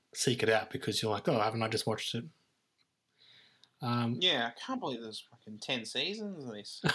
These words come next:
Speaker 1: <laughs>
Speaker 2: Jesus.
Speaker 1: I think I've sat down and watched the first season all the way through, and then after that, I think I would have watched, like, I don't know, somewhere between twenty to forty or sixty percent of every episode of, like,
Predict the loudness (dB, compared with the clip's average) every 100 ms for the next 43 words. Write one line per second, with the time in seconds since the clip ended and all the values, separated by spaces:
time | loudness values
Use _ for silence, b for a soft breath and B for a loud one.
0 | 0 0 0 2 2 2 -2 -8 _ -6
1 | B B B B B B 0 4 4 6
2 | 6 6 4 -8 -8 0 4 4 2 2
3 | 6 6 6 6 4 -4 -6 0 4 4
4 | 4 4 4 4 2 4 4 2 0 2
5 | 4 4 0 B B B B 0 4 4
6 | 4 4 2 4 4 2 2 2 4 4
7 | 6 6 6 4 2 -2 2 2 2 -2
8 | -16 b b b b b b _ _ _
9 | -18 -4 -4 -4 -8 -4 2 4 4 4
10 | 4 4 4 2 -4 0 2 6 6 6
11 | 4 -8 -10 2 6 8 8 6 4 0
12 | _ 2 2 2 2 2 4 4 6 4
13 | 4 2 2 4 4 6 4 0 -10